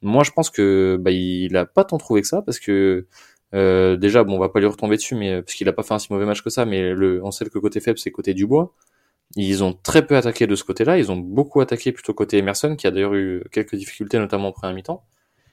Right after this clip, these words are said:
Et, euh, et on a senti qu'ils avaient du mal à, à, on va dire, euh, à nous piquer vraiment et que, que les grosses phases offensives qu'ils ont eues, moi j'ai trouvé que c'était plus un déficit lyonnais, euh, de, d'agressivité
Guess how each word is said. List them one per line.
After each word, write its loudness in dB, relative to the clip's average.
Et, 6
euh, 8
et 0
on 0
a -4
senti -10
qu'ils -8
avaient -6
du -12
mal -8
à, -8
à, 6
on 6
va 8
dire, 6
euh, 6
à 4
nous 0
piquer 4
vraiment 4
et 0
que, 2
que -2
les 4
grosses 0
phases 2
offensives -6
qu'ils -8
ont 0
eues, -2
moi 4
j'ai 6
trouvé 2
que 0
c'était 2
plus -2
un 2
déficit -4
lyonnais, -2
euh, 2
de, 0
d'agressivité -2